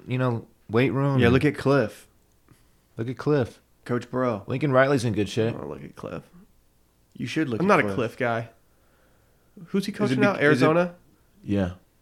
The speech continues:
Speaker 2: Is it 'cause his d-, uh, fake deep voice?
Speaker 3: D-, does he have fake?
Speaker 2: It's more fake than Dylan's fake deep voice.
Speaker 1: He's putting it to Holly Saunders right now.
Speaker 3: Is he? He's too small for
Speaker 2: Is that
Speaker 3: her.
Speaker 2: confirmed?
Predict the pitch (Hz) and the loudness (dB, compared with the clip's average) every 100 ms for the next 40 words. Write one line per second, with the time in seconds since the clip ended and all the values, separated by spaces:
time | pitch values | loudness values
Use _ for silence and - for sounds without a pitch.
0 | _ 123 120 127 110 101 101 113 107 98 | _ -6 0 0 0 -4 -4 0 0 0
1 | - 113 110 113 101 107 127 - - _ | 0 -2 -2 -6 -4 -2 -2 -6 -16 _
2 | _ - - 135 135 120 131 123 120 135 | _ -20 -12 -2 0 2 0 0 0 -2
3 | 165 - - 127 127 127 123 120 110 135 | -2 -6 -2 0 2 2 2 0 0 0
4 | 135 - 113 110 110 107 120 123 143 127 | 0 0 -2 -2 -4 4 4 6 4 4
5 | 113 101 113 95 - 110 101 85 82 80 | 4 8 8 6 4 2 2 0 -2 -2
6 | 80 82 - _ _ _ - 180 123 110 | -6 -8 -14 _ _ _ 0 0 0 -4
7 | - - - 202 233 _ - - 208 - | -6 -14 -20 -20 -20 _ -12 -2 -2 0
8 | 196 - 143 127 - 202 180 117 175 294 | -2 0 -2 0 4 4 4 4 4 4
9 | 349 | 2